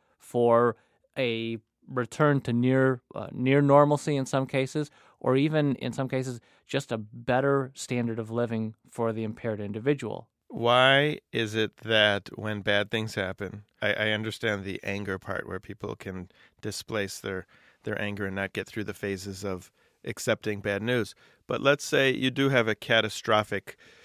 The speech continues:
Speaker 2: birth and the baby is impaired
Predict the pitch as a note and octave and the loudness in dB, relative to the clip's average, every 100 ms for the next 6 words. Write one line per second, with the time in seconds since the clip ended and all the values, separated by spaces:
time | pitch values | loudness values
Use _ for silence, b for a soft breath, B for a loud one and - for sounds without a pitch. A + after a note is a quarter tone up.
0 | B B B B B - - B2 A#2+ - | B B B B B -10 4 6 6 0
1 | - - - A2 G#2 G#2 - - G#2 A2 | -14 -10 -2 -2 -2 -6 -14 -10 0 2
2 | G#2+ A2 A2 A2 G#2 G2+ G#2 A#2+ G#2+ G#2+ | 2 0 0 -2 -4 -6 -2 2 4 2